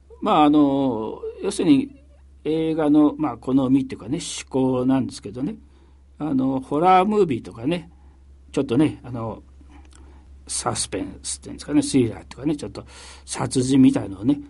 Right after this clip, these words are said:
好む人は、えーと、そうじゃない人よりもね、あの、そういうね、危機に関してね、あんまり、まあ、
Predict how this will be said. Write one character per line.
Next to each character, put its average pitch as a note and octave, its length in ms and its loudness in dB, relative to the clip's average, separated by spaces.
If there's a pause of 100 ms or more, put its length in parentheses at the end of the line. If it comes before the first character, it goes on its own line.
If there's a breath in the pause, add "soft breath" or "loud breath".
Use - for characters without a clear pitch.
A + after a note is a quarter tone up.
(220 loud breath)
好 - 160 -6
む C#3 280 4
人 C#3 280 -2
は、 A#2 300 2 (480 soft breath)
え A2+ 1080 -6
ー - 20 -18
と、 - 100 -8
そ - 160 0
う F#3 40 4
じ D#3 80 4
ゃ B2+ 60 2
な D3 120 6
い C#3+ 60 6
人 C#3 140 -4
よ F#2+ 60 -6
り G2 80 -14
も G2+ 120 -10
ね、 F#3+ 200 -4 (420 soft breath)
あ B2 100 -6
の、 G#2+ 300 -4 (260 soft breath)
そ - 160 -4
う B2 40 2
い B2+ 120 2
う - 40 0
ね、 - 160 4
危 - 200 -12
機 C3 120 0
に A2 100 -2
関 A2 240 -8
し - 40 -14
て B2 120 -6
ね、 E3+ 200 0
あ C3+ 40 -10
ん B2+ 60 0
ま A#2+ 100 0
り、 A#2+ 260 -2 (720)
ま B2 200 -2
あ、 - 100 -10